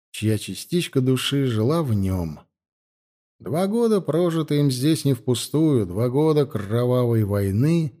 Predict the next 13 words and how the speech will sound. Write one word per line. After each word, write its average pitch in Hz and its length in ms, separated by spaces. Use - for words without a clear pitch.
два 143 320
года 196 260
душевных 165 680
и 127 80
физических 110 840
испытаний. 98 880
Он 143 400
какая 139 340
команда 135 640
орлов 139 420
стоит 123 400
перед 120 280
ним. 101 380